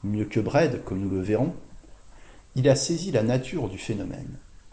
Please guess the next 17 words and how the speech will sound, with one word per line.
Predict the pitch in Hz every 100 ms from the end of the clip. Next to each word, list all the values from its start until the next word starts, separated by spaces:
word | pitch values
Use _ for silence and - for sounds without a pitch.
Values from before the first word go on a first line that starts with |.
| -
Revenant | 104 135 135 160 165
à | 120
la | 104 92
doctrine | 113 - 139 127
de | 101
l'abbé | 92 90
Faria, | 87 - 95 101 131 - - - -
il | 127 123
a |
montré | 147 170 - 196
que | -
l'hypnose | 110 120 165 156 110
est | -
un | 107
fait | - 120
purement | - 151 135 107
psychologique | - - 175 139 107 95 95 - -